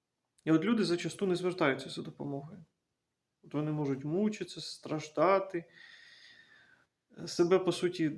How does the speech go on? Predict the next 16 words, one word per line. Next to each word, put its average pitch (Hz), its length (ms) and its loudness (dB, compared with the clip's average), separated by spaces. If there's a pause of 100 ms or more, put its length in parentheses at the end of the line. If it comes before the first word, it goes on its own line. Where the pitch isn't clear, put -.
(120)
добивати 175 800 6
якимись 165 460 -2
речами. 143 600 -4 (520)
А 160 460 4 (600)
просто 180 380 4
за 143 140 0
порадою, 151 680 2
просто 170 340 -2
поспілкуватися 143 1120 -2 (120)
чи - 160 -2
просто 208 400 0
виговоритись. 147 1160 -2 (640)
Це 160 100 -8
буває 143 280 0
дуже 127 260 -6
рідко. - 300 -14